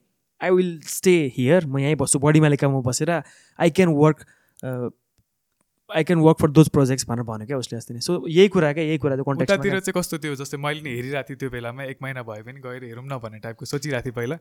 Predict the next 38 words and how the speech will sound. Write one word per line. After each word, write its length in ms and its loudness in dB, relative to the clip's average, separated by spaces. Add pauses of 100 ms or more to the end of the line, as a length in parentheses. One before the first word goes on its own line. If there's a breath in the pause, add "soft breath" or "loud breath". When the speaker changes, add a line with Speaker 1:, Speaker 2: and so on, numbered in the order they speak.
(520)
Speaker 2:
So 180 -10
त्यहाँ 120 0
चाहिँ 160 -6
बालीमा 400 -2
चाहिँ 240 -8
त्यो 840 -4 (480)
सिङ्गल 360 -6
एन्ट्री 240 -6
भिजा 240 -6
टाइपको 280 -4
के 120 -14
के 120 -8
हुँदो 200 -8
रहेछ 200 -10
कि 100 -12
त्यहाँ 160 -10
बिजनेस 340 -8
भिजाज 320 -10
भनेर। 320 -14 (320)
So 120 -14
वान 220 -6
एटी 200 -6
डेजसम्म 420 -6
चाहिँ 220 -10
इजिली 360 -6
बस्न 300 -4
मिल्दो 240 -10
रहेछ 200 -10
त्यहाँ। 240 -12
अनि 240 -18
त्यस 280 -10
पछाडि 360 0
जुन 180 -8
हुन्छ 180 -10
त्यो 180 -8
टाइममा, 300 -12
त्यसमा 340 -12
चाहिँ 200 -12